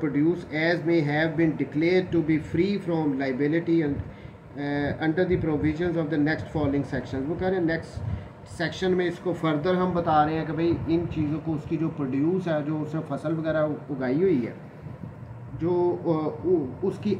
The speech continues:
अर्निंग में जिससे मदद होती है, उसको आपने नहीं, अ, अटैच करना। सी हाउसेज, घर and other buildings with the material and sites thereof and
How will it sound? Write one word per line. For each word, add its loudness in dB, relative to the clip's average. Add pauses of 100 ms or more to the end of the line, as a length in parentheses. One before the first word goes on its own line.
अर्निंग 2
में 2
जिससे 0
मदद 2
होती 0
है, 2
उसको -2
आपने 2
नहीं, 2
अ, -6
अटैच -4
करना। -8 (360)
सी 2 (680)
हाउसेज, 2 (200)
घर 2 (260)
and 2
other 4
buildings 4 (500)
with 2
the 4
material 4
and 4 (140)
sites 2
thereof 2
and 2